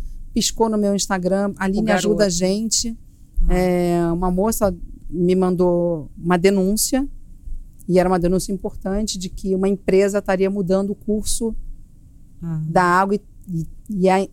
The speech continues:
Speaker 1: e teria complicado tudo nesse lugar por
Speaker 2: É.
Speaker 1: causa disso.
Speaker 2: Foi uma obra mal feita, né?
Speaker 1: Na mesma hora eu pensei, "Ai, queria tá lá pra fazer essa matéria." No segundo eu falei, "Não, calma aí, tem gente que faça."
Speaker 2: É. É.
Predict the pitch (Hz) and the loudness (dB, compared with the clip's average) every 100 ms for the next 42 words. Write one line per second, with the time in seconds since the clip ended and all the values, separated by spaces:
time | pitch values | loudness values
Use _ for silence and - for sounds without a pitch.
0 | - 185 180 175 170 190 180 185 - 233 | -10 -12 -10 -10 0 2 4 2 2 -2
1 | - 220 - 214 240 208 - 208 185 190 | 0 0 2 2 2 -2 -4 -2 0 -2
2 | - 185 208 220 175 170 214 214 226 208 | -2 0 0 0 -2 0 2 2 0 -4
3 | 233 - - - - 185 185 180 185 190 | -6 -6 -10 -12 -4 2 4 4 2 0
4 | 175 - 170 165 - 160 165 165 202 214 | -2 -2 -2 -2 -4 -6 -6 0 2 4
5 | 269 320 269 269 240 208 160 190 185 185 | 2 4 2 2 0 -4 -6 -6 -4 -4
6 | 175 180 - 185 185 - 185 180 - 202 | -4 -2 -2 0 -2 -2 -2 -2 2 2
7 | 214 208 190 196 214 214 214 202 196 185 | 2 2 0 -4 -4 -2 0 0 0 -2
8 | 180 175 185 180 175 170 170 - - 120 | -2 -6 -8 -8 -6 -6 -4 -6 -6 -4
9 | 113 - - - - - - 165 165 147 | 0 0 0 -4 -8 -12 -4 -2 0 -4
10 | 151 - - 165 170 160 | -8 -14 -6 -2 -2 -2